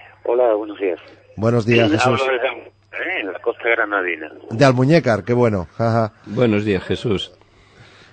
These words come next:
Speaker 2: Bueno, pues, eh,
Speaker 1: Buenos
Speaker 2: Jesús.
Speaker 1: días a todos.
Speaker 2: <laughs> Buenos días. Bueno, aquí estamos con Luis y queríamos preguntarte,
Speaker 1: Hola, Luis.
Speaker 2: eh,
Speaker 3: Hola.
Speaker 2: un poco tu, tu, bueno, tu versión, eh, qué es lo que nos comentas en tu libro, en tu libro,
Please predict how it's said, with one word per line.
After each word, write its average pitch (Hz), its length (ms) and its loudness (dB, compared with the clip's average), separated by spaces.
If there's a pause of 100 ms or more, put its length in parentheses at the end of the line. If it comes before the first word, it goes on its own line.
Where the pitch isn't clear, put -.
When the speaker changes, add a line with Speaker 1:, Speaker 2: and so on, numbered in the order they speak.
(120)
Speaker 2:
Bueno, 127 320 2
pues, 123 220 -2
eh, 117 160 -2
Speaker 1:
Buenos 107 60 -4
Speaker 2:
Jesús. 127 360 0
Speaker 1:
días 98 220 -4
a 92 60 -6
todos. 85 760 -6
Speaker 2:
<laughs> - 20 -2
Buenos 110 240 0
días. 98 260 0
Bueno, 104 200 -2
aquí 98 120 -4
estamos 117 280 0
con 120 180 0
Luis 139 300 4 (240)
y 117 440 2
queríamos 127 440 0
preguntarte, 139 540 2
Speaker 1:
Hola, 156 220 4 (300)
Luis. 117 120 -6
Speaker 2:
eh, 123 100 0
Speaker 3:
Hola. 90 280 -4
Speaker 2:
un 117 100 -4
poco 127 240 2
tu, 143 240 4
tu, 120 340 2
bueno, 143 240 4
tu 113 140 -2
versión, 135 520 2
eh, 104 280 0
qué 113 120 2
es 104 120 0
lo 117 120 2
que 113 520 0 (240)
nos 110 180 0
comentas 117 460 -2
en 113 100 -2
tu 117 140 -2
libro, 135 520 4
en 113 140 -4
tu 113 100 0
libro, 127 380 4